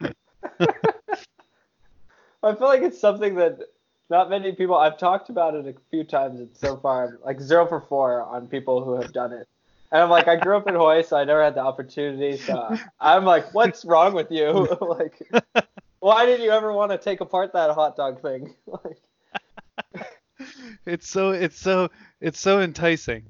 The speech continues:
Speaker 1: When
Speaker 2: Maybe
Speaker 1: we did
Speaker 2: the
Speaker 1: it, it was mind-blowing.
Speaker 2: <laughs> There's so many seeds.
Speaker 1: This is mind-blowing.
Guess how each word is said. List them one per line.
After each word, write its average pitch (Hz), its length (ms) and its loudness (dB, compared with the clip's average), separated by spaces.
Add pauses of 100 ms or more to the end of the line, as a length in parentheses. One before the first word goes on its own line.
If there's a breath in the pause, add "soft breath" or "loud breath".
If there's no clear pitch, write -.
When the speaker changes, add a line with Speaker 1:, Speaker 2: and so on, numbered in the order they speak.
(500)
Speaker 1:
When 180 200 0
Speaker 2:
Maybe 208 180 2
Speaker 1:
we 254 60 0
did 220 160 2
Speaker 2:
the 180 60 0 (100)
Speaker 1:
it, - 80 -20 (120)
it 147 80 -4
was 143 220 -6
mind-blowing. 135 840 -4 (340)
Speaker 2:
<laughs> - 600 -10
There's 185 180 2
so 196 320 2
many 190 280 0
seeds. 202 880 -8
Speaker 1:
This 151 160 -16
is 139 200 -18
mind-blowing. 139 840 -6